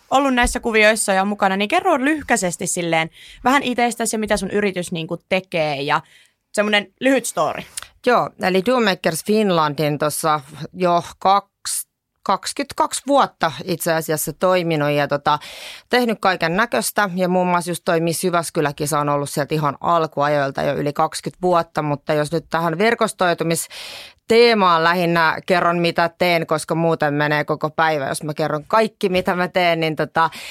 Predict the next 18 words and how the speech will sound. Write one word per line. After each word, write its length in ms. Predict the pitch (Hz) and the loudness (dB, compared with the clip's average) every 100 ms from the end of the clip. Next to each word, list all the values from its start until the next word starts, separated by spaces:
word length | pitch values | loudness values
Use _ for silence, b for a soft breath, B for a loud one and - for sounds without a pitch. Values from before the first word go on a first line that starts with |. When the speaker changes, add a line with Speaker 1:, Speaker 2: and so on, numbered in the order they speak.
| B | B
Speaker 2:
tosiaan 300 | - 175 190 | -4 0 2
mun 120 | 185 190 | 2 2
yritys 360 | 294 285 170 | 2 2 0
järjestää 460 | 170 156 156 - 151 | 0 0 -2 -2 -4
paljon 560 | - 175 165 156 147 139 - | 0 0 2 0 -2 -6 -4
P 40 | 220 226 | 0 0
R-tapahtumia 840 | 214 214 202 208 196 - 196 196 | 0 -2 -2 -2 -4 -4 -2 0
joka 380 | 175 180 170 175 | 2 0 0 -2
viikko 520 | 170 175 165 - 165 | 0 0 0 -4 -2
ja, 200 | 165 156 | 2 2
tota, 360 | 156 160 - 160 | 0 -4 0 0
niihin 280 | 165 170 160 | 0 0 -2
sitten 300 | 147 - 170 | -4 -4 -2
liittyen 400 | 170 165 170 151 | -2 -2 -4 -2
tietysti 400 | 160 156 151 143 | -2 -4 -8 -6
täytyy 320 | - 151 151 | -4 -2 -2
olla 140 | 147 147 - | -2 -2 -2
paljon, 380 | 151 151 143 | 0 0 -4